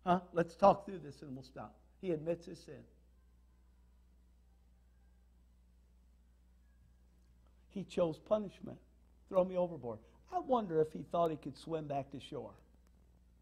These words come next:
He never saw. He never said, "Throw me in. God will swallow me." He didn't see all that. All he saw was, just, "I've done the wrong thing." And maybe, we don't know, but maybe he thought, "God just needs to kill me. I just need to drown.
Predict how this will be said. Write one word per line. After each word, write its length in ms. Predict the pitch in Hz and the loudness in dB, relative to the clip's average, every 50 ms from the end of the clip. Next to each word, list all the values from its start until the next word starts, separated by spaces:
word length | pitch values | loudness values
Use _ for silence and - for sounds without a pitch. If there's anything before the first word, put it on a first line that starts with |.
| _ - - - - - - - _ _ - _ - - - - - - - - - - - - - | _ -20 -20 -20 -20 -20 -20 -20 _ _ -20 _ -20 -20 -20 -20 -20 -20 -20 -20 -20 -20 -20 -12 -10
He 100 | 277 311 | -2 2
never 220 | 285 226 196 175 | 4 4 4 4
saw. 280 | - - - 190 156 - - | 4 8 10 10 10 8 4
He 120 | - 311 | -2 -4
never 240 | 453 330 269 226 208 | 4 6 6 6 6
said, 360 | - - - 233 202 175 - | 4 6 10 10 10 10 10
"Throw 160 | - 247 247 247 | 8 6 6 6
me 200 | 247 247 254 247 | 4 2 0 -2
in. 200 | 247 208 147 123 - - - - - - | -2 -2 -4 -6 -10 -16 -20 -20 -2 6
God 240 | 185 202 208 220 220 | 8 10 12 12 10
will 220 | 202 180 156 - - - - | 8 4 0 -4 -10 -10 0
swallow 300 | 214 214 208 214 208 196 | 4 6 6 6 6 4
me." 260 | 196 202 185 165 165 - - - - - - _ - - - - - | 0 -4 -8 -10 -12 -14 -20 -20 -20 -20 -20 _ -20 -20 -20 0 4
He 100 | 427 440 | 6 6
didn't 240 | - 269 - - - | 6 4 -2 -10 -12
see 200 | - - 196 170 | -8 -4 -2 0
all 140 | 139 135 | 0 0
that. 240 | 127 131 131 135 - - | -2 -4 -6 -8 -8 4
All 200 | - 208 240 262 | 8 10 10 10
he 200 | 226 214 262 254 | 8 6 0 -6
saw 360 | 214 - - 226 196 180 185 185 | -8 -6 2 8 10 12 12 12
was, 340 | 170 175 165 151 - - - - - - - - - | 10 8 8 6 4 -2 -14 -20 -20 -20 -20 -14 -12
just, 160 | 254 214 - 262 262 240 269 - | -12 -2 4 6 6 6 8 10
"I've 160 | 185 202 196 | 10 10 12
done 160 | 240 269 277 | 10 8 8
the 60 | 277 | 8
wrong 240 | 262 254 254 247 220 - - | 8 8 8 8 6 2 2
thing." 380 | 240 240 226 226 226 220 220 - - - - - - | 4 6 6 6 4 0 -4 -8 -12 -18 -20 -18 -14
And 120 | 285 311 | -2 6
maybe, 220 | 330 330 392 - - - - 311 311 | 8 8 8 8 4 -4 -12 -10 -2
we 160 | 339 381 427 | 2 6 12
don't 220 | 381 330 311 302 | 12 12 12 12
know, 140 | 285 285 277 | 12 12 12
but 160 | 214 247 254 | 12 12 10
maybe 220 | 277 302 370 392 359 | 8 6 6 8 8
he 140 | 349 339 269 | 8 8 8
thought, 460 | - - 330 285 285 262 - - 240 | 10 12 12 12 12 12 12 6 6
"God 260 | 311 339 392 403 427 | 8 10 10 10 8
just 200 | 330 294 - - | 8 4 0 0
needs 180 | 330 285 214 240 | -2 -2 -2 -2
to 60 | 233 | -2
kill 280 | - - 269 247 233 | 2 6 8 8 8
me. 180 | 233 233 226 240 | 8 8 6 8
I 180 | - 269 311 339 | 10 12 12 12
just 160 | 294 - - | 10 6 0
need 120 | 381 285 269 | -2 -2 -4
to 60 | 254 | -2
drown. 560 | 185 208 220 208 214 220 214 214 220 214 214 | 8 10 12 12 12 12 12 12 12 10 6